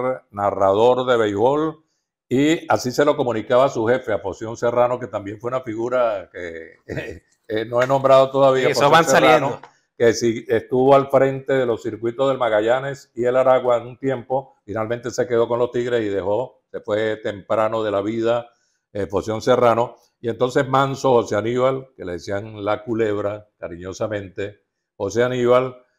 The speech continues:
Speaker 1: se convirtió en un narrador de fuste, de primera calidad con el circuito de los Tigres, fue a trabajar después, llamado por Rubén Mijares, cuando Rubén fue gerente general de Caribes, se lo llevó con Carlos Tobar Bracho para Oriente, para Caribes,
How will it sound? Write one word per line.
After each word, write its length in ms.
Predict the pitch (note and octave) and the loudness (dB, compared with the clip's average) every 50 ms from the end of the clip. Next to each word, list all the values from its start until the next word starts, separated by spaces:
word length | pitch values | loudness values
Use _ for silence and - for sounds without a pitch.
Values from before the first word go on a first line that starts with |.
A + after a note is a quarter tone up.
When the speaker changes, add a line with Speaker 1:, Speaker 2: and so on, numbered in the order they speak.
| _ _ _ _ _ _ _ _ _ _ _ _ _ _ _ | _ _ _ _ _ _ _ _ _ _ _ _ _ _ _
Speaker 1:
se 180 | - - D3+ | 0 0 2
convirtió 460 | C3+ D#3+ D3 C#3+ C#3 C3 C3 C#3 D3+ D#3+ | 4 4 2 4 2 2 2 2 -2 -2
en 60 | E3+ | 0
un 80 | F3 | 0
narrador 440 | F3 F3 E3 D#3 C#3 C3+ C#3+ D3 D3+ | 0 2 4 6 6 6 4 4 2
de 120 | D3 D3+ C#3 | 2 0 0
fuste, 520 | D3+ D#3 F#3 F#3+ - - C3 A2+ G#2+ G#2 | 0 -2 -4 -4 -4 -4 -4 -2 -2 -2
de 120 | G#2 G#2 | -2 -4
primera 420 | G#2 G#2 A2 A2 A#2+ B2+ D3 D3 - | -4 -6 -6 -4 0 0 0 0 0
calidad 320 | C#3 B2 A#2+ A2+ A#2 B2 | 0 0 2 2 0 0
con 140 | B2 C3+ C3+ | 0 -4 -8
el 80 | B2+ G2+ | -8 -8
circuito 400 | A#2+ G#2+ A2 A2+ G#2+ C#3 C3 C3 | -10 -10 -8 -6 -4 -2 0 0
de 60 | B2 | 0
los 120 | A2+ - | 0 -2
Tigres, 300 | - C3+ C#3 C#3+ A#2+ G#2+ - | -4 -6 -6 -4 -6 -4 -2
fue 80 | G#2 | -2
a 60 | G2+ | -2
trabajar 440 | - B2+ B2+ B2 A#2+ A2+ A#2 A#2 A#2 | 2 4 4 6 8 8 6 6 4
después, 600 | A#2+ B2+ A#2+ - - A#2+ B2 B2 - - - _ _ _ _ _ | 2 0 0 2 2 2 2 2 -2 -10 -20 _ _ _ _ _
llamado 480 | G2 G#2 G#2 G#2 G#2 G#2 A2+ C3 C3 | -2 0 0 4 4 6 6 6 4
por 140 | - B2 B2 | 4 2 2
Rubén 320 | A#2 G#2+ G#2 G#2+ A2 A#2 A#2+ | 2 2 0 0 0 -2 -2
Mijares, 320 | A#2+ A#2 A#2+ A#2+ A#2+ A#2+ | -2 2 2 2 2 2
cuando 240 | - B2 A2+ A2+ G#2 | 0 -2 -4 -4 -4
Rubén 260 | G2+ G2 G#2 G#2 G#2+ | -2 -2 -2 -2 0
fue 140 | - B2 A#2+ | 0 0 2
gerente 480 | A#2 A#2+ A#2 A#2 A#2 A#2 A#2 - B2+ A#2+ | 2 2 2 2 0 -2 -2 -6 -6 -4
general 400 | B2 A2+ G#2+ G#2 G#2 G#2 G#2+ G#2+ | -4 -6 -6 -4 -2 -2 -2 -2
de 120 | A#2+ A#2 | -4 -4
Caribes, 760 | - C3 B2+ B2 A#2+ A#2 A#2 B2+ C3 - _ _ _ _ _ | -2 -2 -4 -4 -4 -4 -4 -4 -4 -8 _ _ _ _ _
se 140 | _ - A2 | _ -4 -2
lo 100 | A2 G#2+ | -2 0
llevó 260 | G#2 G#2+ A2 A#2+ B2 | 0 2 4 4 2
con 200 | B2 C#3+ C3 C3 | 2 -2 -4 -2
Carlos 340 | - C3+ A#2+ A2+ G#2+ G#2+ G2+ | 2 2 2 2 2 -4 -4
Tobar 240 | - A2 G#2 G#2+ A2 | -2 0 2 2 4
Bracho 340 | A2+ A#2 A#2+ A#2+ - C3 B2 | 4 4 2 2 0 -4 -2
para 220 | - B2 B2 B2+ B2+ | 0 2 2 2 2
Oriente, 460 | B2+ B2+ A#2+ A#2+ A2+ A2 G#2+ - A2+ | 0 0 -4 -4 -6 -6 -6 -6 -4
para 240 | - A#2+ A#2 A#2+ A#2+ | -2 0 0 0 0
Caribes, 480 | C3+ B2+ B2 A#2+ A2+ A#2 B2 A#2+ - | -2 -2 -2 -2 -4 -4 -4 -6 -10